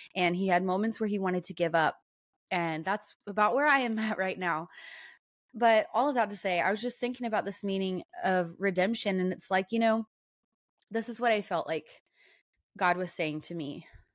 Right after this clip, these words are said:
on my drive. Redemption means to rewrite the story, take back the pen, if you will,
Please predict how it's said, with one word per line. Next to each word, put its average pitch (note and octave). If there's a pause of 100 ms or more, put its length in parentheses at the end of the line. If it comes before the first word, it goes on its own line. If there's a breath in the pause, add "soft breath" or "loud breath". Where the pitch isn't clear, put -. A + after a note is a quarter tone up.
(140)
on F#3
my F3+
drive. - (680)
Redemption A3 (260)
means A3+
to G3 (300)
rewrite G3
the F#3+
story, E3+ (120)
take A3
back G3+
the G#3
pen, D#3+ (100)
if F#3
you F3+
will, D3+